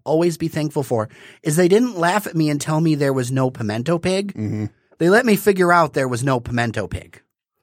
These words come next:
Speaker 2: They just said, "Here's a book on pigs." And
Speaker 1: I, well, no, here's the section on pigs.
Speaker 2: Uh-huh.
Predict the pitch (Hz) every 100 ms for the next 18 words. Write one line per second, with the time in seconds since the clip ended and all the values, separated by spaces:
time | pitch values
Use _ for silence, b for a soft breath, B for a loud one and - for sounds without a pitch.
0 | _ - 113 110 - 117 95 113 104 98
1 | 110 110 101 90 107 104 110 107 95 92
2 | 185 185 214 185 - 277 254 247 277 277
3 | 233 170 131 104 180 - - 104 101